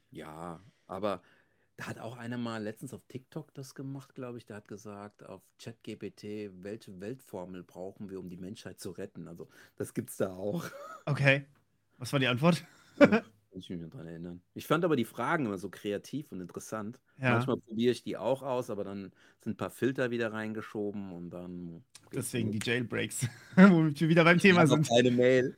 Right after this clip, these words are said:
Speaker 1: <laughs>
Speaker 2: Ja, kriegst du nachher, kriegst du nachher eine Signal. <laughs>
Speaker 1: Nee, nee, es sind noch ein paar Aufgaben zu machen. Weiß gar nicht, ob's gefallen hat, das Gebrabbel, was wir hier machen.
Speaker 2: Ja, äh, weiß ich nicht. F-, äh, sagt mal Bescheid, hat's euch gefallen? Also ich glaube, wir müssen es noch mal machen. Ich fand's
Speaker 1: Meinst
Speaker 2: super.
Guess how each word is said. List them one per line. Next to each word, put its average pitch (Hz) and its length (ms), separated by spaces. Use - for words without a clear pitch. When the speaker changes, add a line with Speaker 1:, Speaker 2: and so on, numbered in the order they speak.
Speaker 1:
<laughs> - 120
Speaker 2:
Ja, 170 160
kriegst - 220
du 143 40
nachher, 131 200
kriegst 131 220
du 135 60
nachher 127 100
eine 123 120
Signal. 127 340
<laughs> - 760
Speaker 1:
Nee, 117 220
nee, 117 220
es 110 160
sind 113 120
noch 110 160
ein - 40
paar 95 160
Aufgaben 110 560
zu - 140
machen. 107 300
Weiß 180 220
gar 151 120
nicht, 135 120
ob's 135 120
gefallen 247 440
hat, 113 140
das 110 140
Gebrabbel, 104 420
was 95 160
wir 98 80
hier 92 120
machen. 90 200
Speaker 2:
Ja, 202 200
äh, 165 140
weiß 143 380
ich 294 100
nicht. 147 240
F-, - 100
äh, 156 100
sagt 160 220
mal 190 80
Bescheid, 233 340
hat's 151 140
euch 135 120
gefallen? 226 360
Also 143 200
ich - 140
glaube, 208 240
wir 220 60
müssen 202 220
es 185 100
noch 190 140
mal 113 120
machen. 104 260
Ich - 140
fand's 214 240
Speaker 1:
Meinst 262 160
Speaker 2:
super. 294 120